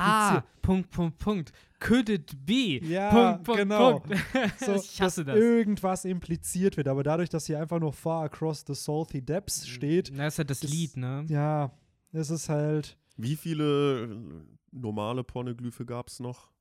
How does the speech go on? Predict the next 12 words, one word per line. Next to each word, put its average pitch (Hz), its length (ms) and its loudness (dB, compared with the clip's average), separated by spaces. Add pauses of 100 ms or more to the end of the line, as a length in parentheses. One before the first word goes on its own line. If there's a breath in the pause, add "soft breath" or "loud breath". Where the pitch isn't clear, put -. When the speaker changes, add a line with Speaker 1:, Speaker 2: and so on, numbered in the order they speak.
(160)
Speaker 3:
die 107 320 -12 (120)
eigentlich 104 300 -8
nicht 107 180 -10
re-, 101 80 -8
weiter 104 260 -6
relevant 101 420 -8
sind? 120 300 -12 (1000)
Speaker 2:
Ich 143 100 -20
glaub, 160 200 -10
es - 80 -16
gibt - 260 -18
neun 175 640 -6